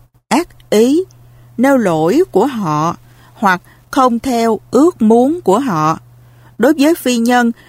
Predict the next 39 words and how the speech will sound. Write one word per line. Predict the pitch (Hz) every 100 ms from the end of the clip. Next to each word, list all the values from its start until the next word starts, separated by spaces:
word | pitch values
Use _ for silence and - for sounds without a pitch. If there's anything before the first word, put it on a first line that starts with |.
| _
nên | 208 226 208
tránh | 226 269 415
đọc | 190 - -
thần | 196 170
chú | 160 226 311
phẫn | 370 214 190
nộ | 285 165 156 170 - - -
hoặc | 202 190
làm | 202 185
những | 175 208
hành | 294 165
vi | 160 220 214
giận | 170 165
dữ | 175 160 233 -
cốt | 269 349 -
để | 175 175 165 240 -
tác | 262 330
hại. | 220 170 156 151 170 - - - _ _ _ _ _ _ _ - - - -
Đừng | 208 214 190
trút | - 330 392 -
lỗi | 202 208
lầm | 302 247 175
hay | 196 240
gánh | 233 262 359
nặng | 175 170
của | 180 196
mình | 302 202 165 156 - -
lên | 180 208 208 190 185
người | 180 156 - -
khác. | 233 254 330 _ _ _ _ _ _ - - - - - -
Ta | 269
không | 320 269
nên | 262 247
trút | 330 381
trách | 349 381 233
nhiệm | 185 165 170 180
cho | 196 233
người | 226 180 156
khác | - 247 320